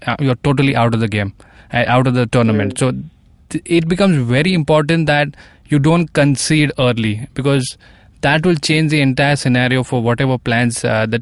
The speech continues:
Speaker 1: both, both teams have.
Speaker 2: Yeah.
Speaker 1: So, uh, a-, as, as we saw, you know, uh, when India conceded the goal, and that is when they came to life and, uh, they started playing, you know, even more freely, and that was the plan, uh,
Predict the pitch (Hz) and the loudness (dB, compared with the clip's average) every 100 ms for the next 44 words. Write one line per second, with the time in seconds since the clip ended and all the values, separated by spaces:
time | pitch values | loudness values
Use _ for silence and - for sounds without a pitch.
0 | - - 127 131 123 123 127 120 117 - | -6 -6 -2 -2 -2 -2 -2 0 0 0
1 | 123 110 127 117 104 - - 147 143 - | -2 2 2 0 -2 -12 -2 0 0 -6
2 | - - - - - 139 135 - - - | -20 -20 -20 -20 -4 -2 -2 -6 -20 -10
3 | - 147 160 156 - 147 151 151 - 135 | -8 0 0 0 0 0 2 0 0 0
4 | 123 123 127 123 127 117 123 120 131 135 | 0 0 0 0 0 -2 -2 -2 -2 0
5 | 131 127 135 - 127 - 185 185 131 123 | 0 0 -2 0 -2 0 0 0 -2 0
6 | 113 120 123 127 151 160 160 156 151 147 | 0 0 0 -2 -2 0 0 0 -2 0
7 | 139 135 139 117 120 139 139 120 117 117 | -2 0 0 2 2 0 0 0 0 0
8 | 110 107 - - - 151 156 156 151 147 | -2 -4 -8 -20 -6 -2 0 0 0 0
9 | 147 147 - 147 151 - 143 156 156 156 | 0 0 -4 -4 -4 0 0 2 0 0
10 | - 147 139 147 151 135 135 123 120 175 | -4 -2 0 0 0 0 -2 -2 -2 -2
11 | 160 170 156 - 127 123 147 - - - | -2 -4 -6 -4 0 0 -2 -6 -20 -16
12 | - 127 | -6 -4